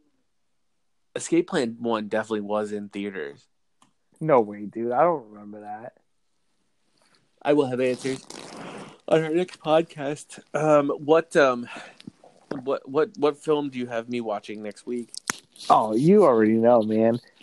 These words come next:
Speaker 2: I've been excited about this movie to come out on streaming for a very, very long time. I went to go see this movie. I enjoyed it. I learned about a culture I did not know that much about.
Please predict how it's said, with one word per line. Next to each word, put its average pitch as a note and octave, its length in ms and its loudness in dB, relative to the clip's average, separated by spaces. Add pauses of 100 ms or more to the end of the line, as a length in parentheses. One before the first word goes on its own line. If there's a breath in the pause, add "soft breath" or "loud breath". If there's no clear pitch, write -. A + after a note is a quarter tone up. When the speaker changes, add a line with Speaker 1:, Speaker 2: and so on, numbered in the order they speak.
Speaker 2:
I've E3+ 140 4
been G3 140 6
excited D3 300 4
about B2+ 240 4
this B2+ 180 0
movie B2+ 220 2
to A#2+ 60 0
come B2 200 -6
out A#2 200 -4
on A2 80 -8
streaming B2 480 -8
for A2+ 180 -6
a F2+ 60 -12 (140)
very, G#2+ 300 -8
very A2+ 240 -4
long A2+ 300 -10
time. - 320 -8 (1300)
I G#2 140 -10
went A2+ 240 -10
to C#3+ 60 -2
go D3+ 120 4
see D3 180 -2
this A2+ 240 -10
movie. G#2 420 -8 (760)
I G#2 160 -8
enjoyed A2+ 520 -4
it. G#2 200 -10 (1000)
I A#2+ 360 6
learned B2+ 340 0
about A#2 220 -6
a A2+ 60 -12
culture B2 640 -4
I A2 100 -12
did G#2+ 180 -14
not G#2 200 -16
know A#2+ 120 -10
that B2 160 -6
much - 260 -10
about. A2 420 -6